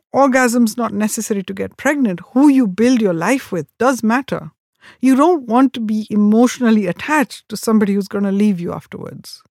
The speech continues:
So in a way, delaying orgasms works very well for women who then learn and find out who they want to continue a relationship for companionship with, not just for pregnancy.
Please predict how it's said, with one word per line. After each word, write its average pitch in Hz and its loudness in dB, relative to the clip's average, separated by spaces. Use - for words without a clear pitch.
So - -4
in 294 4
a 339 6
way, 202 0
delaying 220 2
orgasms 208 -2
works 190 -6
very 226 2
well 190 2
for 185 -8
women 175 -2
who 208 0
then 190 0
learn 185 0
and 190 -4
find 196 -2
out 185 -10
who 202 -2
they 185 -4
want 180 -4
to - -20
continue 185 0
a 175 -6
relationship 185 -2
for 185 -8
companionship 214 2
with, 123 -12
not 190 -4
just 185 -8
for 175 -8
pregnancy. 196 -2